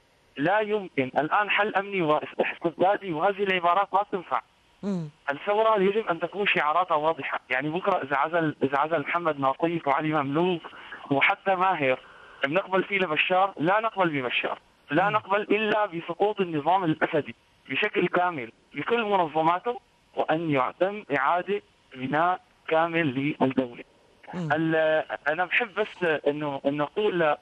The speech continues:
Speaker 1: للأستاذ رجاء الناصر إنه يراجع مقالته بسبعة تسعة ألفين وإحدى عشر مع جريدة الرأي،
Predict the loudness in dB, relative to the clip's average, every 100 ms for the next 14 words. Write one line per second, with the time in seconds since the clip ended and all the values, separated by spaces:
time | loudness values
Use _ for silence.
0 | -2 -4 -2 -2 -2 -2 -2 0 0 -2
1 | -4 -6 -16 _ _ _ _ _ _ -8
2 | -4 0 2 2 2 0 -2 0 -2 0
3 | 0 -2 -6 -4 -2 0 0 0 2 2
4 | 0 -2 0 0 2 2 2 0 -10 -18
5 | -20 -18 -4 0 2 2 0 2 2 0
6 | -2 -2 0 -4